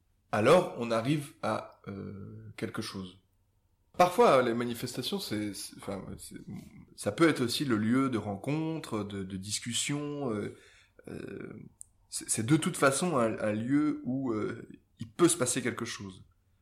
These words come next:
Maintenant, le problème, c'est que, euh, ce, ce, cette chose-là, enfin, cette, cet espace-là où il pourrait se passer quelque chose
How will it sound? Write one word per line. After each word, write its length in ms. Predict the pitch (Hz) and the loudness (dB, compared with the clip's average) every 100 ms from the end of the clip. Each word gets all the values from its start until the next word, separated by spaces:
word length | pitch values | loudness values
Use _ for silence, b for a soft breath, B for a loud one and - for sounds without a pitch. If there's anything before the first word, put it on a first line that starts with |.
| - | -10
Maintenant, 280 | 101 151 185 | -4 2 2
le 80 | 147 | 2
problème, 380 | 117 117 175 | 2 2 2
c'est 160 | 170 110 | 0 -4
que, 340 | - 101 - - - | -4 -4 -6 -18 -12
euh, 300 | 90 85 82 104 | -10 -8 -8 -10
ce, 200 | - - | -10 -6
ce, 220 | - - | -6 -4
cette 240 | - 98 | -4 -2
chose-là, 540 | - 147 131 127 135 143 | 0 0 0 2 2 2
enfin, 160 | 107 | -2
cette, 240 | 95 95 - B B B B B | -2 -4 -10 B B B B B
cet 240 | - 110 | -4 0
espace-là 720 | 139 139 147 143 - 139 117 | 0 4 6 6 6 4 4
où 60 | 113 | 2
il 80 | 101 | -4
pourrait 340 | - 135 135 | -4 2 2
se 60 | 131 | 2
passer 240 | 107 110 | -2 -2
quelque 240 | 101 95 101 | -4 -6 -4
chose 260 | 135 165 | -2 -4